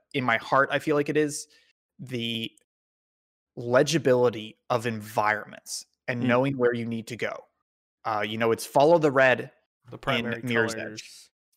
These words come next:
Speaker 1: Yeah.
Speaker 2: Yeah.
Speaker 1: Before, before that, there were too many games that were not doing that well, but now we have Assassin's Creed has, ha-, improved it for a while. Uncharted has done it for a while. Even Breath of the Wild, all this, all this signposting,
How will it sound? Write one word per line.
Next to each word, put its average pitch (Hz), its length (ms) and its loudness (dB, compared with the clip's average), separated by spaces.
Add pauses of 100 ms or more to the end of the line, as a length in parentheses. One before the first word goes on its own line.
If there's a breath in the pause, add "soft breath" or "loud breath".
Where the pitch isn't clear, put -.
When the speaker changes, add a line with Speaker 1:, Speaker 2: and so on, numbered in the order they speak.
(360 loud breath)
Speaker 1:
Yeah. 117 240 2
Speaker 2:
Yeah. 190 100 4 (400)
Speaker 1:
Before, 170 380 4
before 165 300 2
that, 131 200 2
there 143 100 4
were 131 80 0
too 147 180 -4
many 156 160 -4
games 151 260 -4
that 139 100 2
were 135 120 0
not 120 280 0
doing 143 260 -2
that 117 200 0
well, 107 220 2
but 113 240 -4
now 117 180 2
we 131 160 -2
have 113 320 0
Assassin's - 480 -8
Creed 160 380 0
has, 156 320 -2
ha-, 139 100 -4
improved 147 360 -4
it - 100 -2
for 151 100 2
a - 20 0
while. 139 220 4
Uncharted 143 560 2
has 151 140 0
done 147 140 -2
it 139 80 -10
for 156 100 2
a - 20 0
while. 143 240 0 (220 loud breath)
Even 185 200 2
Breath 165 200 4
of 156 100 -2
the 127 80 4
Wild, 131 560 2
all 143 180 0
this, 170 240 -4
all 143 160 -6
this 160 240 -6
signposting, 180 760 -4